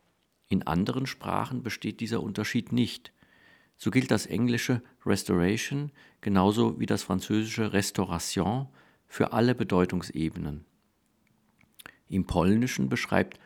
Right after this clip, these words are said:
Restauracja sowohl die Wiederherstellung im Dinglichen philosophischen und politischen Sinn, als auch das Restaurant,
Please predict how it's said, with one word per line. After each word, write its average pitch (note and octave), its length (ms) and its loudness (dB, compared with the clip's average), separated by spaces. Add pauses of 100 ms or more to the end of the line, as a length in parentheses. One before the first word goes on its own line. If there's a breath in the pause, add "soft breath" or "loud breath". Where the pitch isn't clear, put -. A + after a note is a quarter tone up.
(160 soft breath)
Restauracja F2+ 1000 -2 (180 soft breath)
sowohl G#2 380 0
die G2 120 -6
Wiederherstellung F#2+ 800 0
im F#2+ 200 -4
Dinglichen B2+ 680 0 (400 soft breath)
philosophischen G#2 720 0
und - 240 -6
politischen F#2 600 -2
Sinn, G#2 280 0 (520 soft breath)
als - 360 0
auch F2 220 2
das - 400 -4
Restaurant, G2+ 640 -2